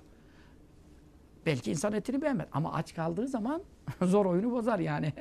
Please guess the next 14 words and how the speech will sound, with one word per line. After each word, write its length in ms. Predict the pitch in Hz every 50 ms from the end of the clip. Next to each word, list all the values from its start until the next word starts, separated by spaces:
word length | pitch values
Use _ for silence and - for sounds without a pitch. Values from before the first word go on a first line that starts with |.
| - - -
<laughs> 240 | - - - -
Öküz 260 | - 165 156 - 170 165
möküzü 320 | 170 139 160 175 214 277
nerede 280 | 302 311 302 277 247 185
bulacak 340 | 160 143 127 139 123 -
hapishanede? 540 | 143 143 143 - 151 156 160 156 - 151 - - - - -
Aslan 300 | 139 147 - - 247 302
da 60 | -
hapishanede 520 | - 156 147 - - 143 - - - 151 135 -
çünkü. 380 | - - 170 139 - 185 139 - - - - - - - - - - - - - - -
Ne 80 | - 240
oldu 200 | 285 294 262 254
bu 40 | 214
sefer? 380 | - 220 196 233 349 - -